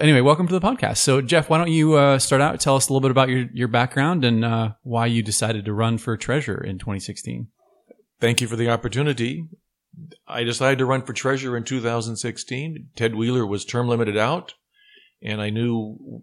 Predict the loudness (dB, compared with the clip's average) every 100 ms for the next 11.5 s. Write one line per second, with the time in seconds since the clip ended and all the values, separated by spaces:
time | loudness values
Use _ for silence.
0 | -4 -2 0 -2 -2 -2 -2 -4 -4 -4
1 | -4 -4 -8 -8 -12 -8 -4 -2 -2 -4
2 | -8 -8 -8 -6 -8 -8 -6 -4 -4 -4
3 | -6 -8 -10 -12 _ _ -4 -2 -2 -4
4 | -6 -8 -10 -8 -6 -6 -6 -8 -8 -6
5 | -4 -2 -2 -4 -8 -8 -10 -8 -6 -6
6 | -6 -6 -6 -6 -6 -8 -8 -8 -8 -12
7 | -12 _ _ _ -20 _ _ _ _ -10
8 | -8 -8 -10 -18 _ 0 2 2 0 -2
9 | 2 0 0 -4 -4 -4 -2 0 0 0
10 | -8 -12 -10 -8 -6 -4 -4 -6 -6 -4
11 | -4 -2 -4 -6 -8